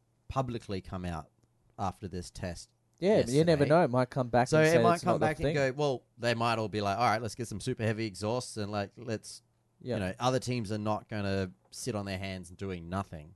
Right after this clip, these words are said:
Speaker 2: Of course not. Of course not. It'll, it will. You're exactly right there. It will be.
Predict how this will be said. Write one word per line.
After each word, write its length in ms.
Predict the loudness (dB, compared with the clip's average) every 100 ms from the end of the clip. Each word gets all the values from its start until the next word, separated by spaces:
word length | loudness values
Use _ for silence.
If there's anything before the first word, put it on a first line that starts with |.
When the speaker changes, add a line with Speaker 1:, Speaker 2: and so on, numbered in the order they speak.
| _ _
Speaker 2:
Of 240 | -10 -10 -8
course 300 | -8 -8 -14
not. 100 | -18
Of 140 | -20
course 300 | _ -18 -18
not. 140 | -20 -20 _ _ _ -14
It'll, 280 | -6 -6 -4
it 180 | -6 -4
will. 240 | -6 -6
You're 200 | -4 -4
exactly 400 | -4 -6 -8 -8
right 200 | -8 -8
there. 180 | -10 -16 -18 _
It 140 | -16 -12
will 100 | -10
be. 380 | -6 -6 -8